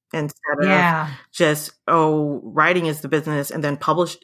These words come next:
Speaker 1: uh, "Writing is my hobby or what I enjoy doing," and then the publishing part is a business." The whole thing is a business. And I think we're
Speaker 2: Mm-hmm.
Speaker 1: all getting away from the idea that we're not entrepreneurs, but, um, I think a lot of authors just don't feel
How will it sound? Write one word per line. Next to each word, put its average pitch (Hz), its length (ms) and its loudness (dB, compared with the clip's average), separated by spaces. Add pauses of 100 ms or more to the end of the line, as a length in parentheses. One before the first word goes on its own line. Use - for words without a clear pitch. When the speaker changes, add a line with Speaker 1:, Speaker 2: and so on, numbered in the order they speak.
Speaker 1:
uh, 170 120 2
"Writing 170 400 0
is 156 160 -2
my 143 160 2
hobby 165 560 4
or 147 140 0
what 147 120 0
I 139 120 0
enjoy 170 420 2
doing," 135 420 -2
and 143 140 -6
then 139 160 -2
the 127 80 -4
publishing 214 440 0
part 123 220 -4
is 127 80 -10
a 120 60 -12
business." - 340 -10
The 190 100 -8
whole 240 200 2
thing 147 180 0
is 247 140 -4
a 226 40 -8
business. - 640 -14 (460)
And 190 100 4
I 190 40 2
think - 160 2
we're 220 100 8
Speaker 2:
Mm-hmm. 208 100 4
Speaker 1:
all 196 200 6
getting 175 280 0
away 151 220 0
from 151 160 -6
the 147 100 -2
idea 139 300 0
that 139 120 -4
we're 151 140 0
not 131 300 2
entrepreneurs, 220 760 0 (480)
but, 147 460 2
um, 143 480 -2 (300)
I 175 80 2
think 180 180 0
a 160 60 4
lot 151 240 6
of 151 100 4
authors 139 540 0
just 127 320 -4
don't 139 340 2
feel 135 640 0